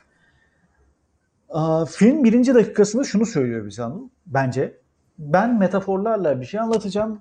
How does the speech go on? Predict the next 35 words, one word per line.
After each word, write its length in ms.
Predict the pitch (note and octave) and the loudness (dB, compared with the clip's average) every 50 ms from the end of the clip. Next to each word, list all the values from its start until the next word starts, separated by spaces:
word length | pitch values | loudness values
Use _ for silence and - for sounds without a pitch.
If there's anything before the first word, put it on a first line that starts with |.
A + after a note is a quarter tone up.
| _ _ _ | _ _ _
Film 260 | - A3+ B3+ B3+ A3 | -2 0 2 2 4
boyu 160 | G#3+ A3 A3 | 4 4 4
metafor, 420 | F#3+ F#3 F3+ - F#3+ F#3+ A3+ A3 G#3+ | 4 2 2 0 0 0 2 2 2
metafor, 380 | G3 F#3+ F#3+ F#3 - G#3+ G#3+ | 2 -2 -2 -2 -2 -2 -2
metafor, 400 | G3 F#3 F3 F3 F3 - G#3+ G#3 | 0 -2 -2 -4 -4 -4 -4 -4
metafor, 400 | F#3 E3 D#3 - E3+ - G#3 F#3+ | -2 -4 -4 -6 -6 -6 -6 -6
metafor 380 | E3 D#3 D3+ E3 - - E3+ C#3+ | -4 -6 -6 -6 -6 -6 -4 -6
üstüne 240 | - - - B2 A#2 | -6 -8 -10 -12 -12
atacağım." 340 | A#2 - B2 A2 A#2 A2+ G#2 - - - - - - _ _ _ _ _ _ _ _ _ _ _ _ | -10 -10 -10 -8 -8 -10 -12 -14 -18 -20 -20 -20 -20 _ _ _ _ _ _ _ _ _ _ _ _
Filmin 640 | - - C4 D#4 D#4+ D#4 C#4+ A3 D#3+ F3 E3 C#3 C3+ | 2 2 2 4 2 0 0 -2 -2 -4 -4 0 2
bende 240 | E3 G3 A#3 B3+ A#3 | 2 4 4 4 4
rahatsız 320 | A3 A3 A#3 A#3 A#3 - | 4 4 4 2 2 0
eden 180 | A#3+ A3 A3 G#3 | 0 2 2 0
şeyi 280 | G3+ - G#3 G#3+ A3 | 0 -2 -2 -2 -2
o 160 | - - F#4+ G3 | -2 2 2 4
oldu. 440 | F3+ D3 A#2+ A#2 A2+ G2+ A2+ G#2 _ _ _ _ - | 4 4 2 0 -2 -6 -10 -16 _ _ _ _ -6
Yani 240 | D3+ D3+ C3+ B2+ B2 - | -4 -4 -2 -4 -4 -8
filmin, 580 | - F#3 G#3 B3 C4 B3 A#3+ A#3+ D4 D#4 - _ _ _ _ _ _ _ _ _ _ _ _ - | -6 -4 -4 -2 0 0 0 -2 -2 -6 -12 _ _ _ _ _ _ _ _ _ _ _ _ -6
e, 340 | C#3 C3+ B2+ B2 A#2+ A#2+ - - _ _ _ _ _ _ D3+ - | -4 -2 0 0 -2 -2 -4 -10 _ _ _ _ _ _ -20 -10
ki 420 | - F#3+ G3+ G3+ G3+ G3+ - _ - E3 E3 | -4 -2 0 0 -2 -4 -10 _ -20 -20 -14
filmle 300 | - - F#3+ G3+ G#3+ G3+ | -8 -4 -2 0 0 0
ilgili 200 | F#3+ G3 G3 F#3 | 2 2 2 2
bazı 260 | G3+ G#3 G3+ F3+ G3 | 2 2 2 4 4
yorumlarda 440 | G3+ F#3+ F#3 F#3+ F#3 F#3 F3+ F#3+ F3 | 4 4 4 2 2 2 2 2 2
ben 160 | F3+ F3+ F3 | 0 0 0
bunun 140 | F3+ F#3+ F#3 | -2 -6 -6
tam 220 | - F#3+ F#3+ F#3 | -4 -4 -4 -2
tersini 340 | F#3 F3+ E3+ E3+ - F#3 F3 | 0 0 0 0 -2 -4 -6
okudum. 380 | C#3+ - - A#2 C3+ F3 G3 F3 | -6 -6 -6 -10 -10 -10 -10 -10
İşte 300 | C#3+ - - C#3 C3 B2+ | -12 -10 -6 -4 -4 -4
mesajları 520 | B2+ C#3 C3 - D3+ C3+ - C3+ C3+ C3 | -4 -4 -2 0 0 0 0 -2 -4 -2
göze 240 | B2 C3+ B2+ C#3 C#3 | -2 -4 -4 -4 -6
sokarak 420 | - - C3 - C3 B2 B2 - | -8 -8 -8 -4 -4 -4 -4 -4
vermiyor. 260 | C#3 C3 B2+ D3+ F#3 F#3 | -6 -6 -4 -6 -8 -8
Film 340 | - - A3+ E4 D#4+ B3 - | -6 -4 -4 -2 -2 -4 -6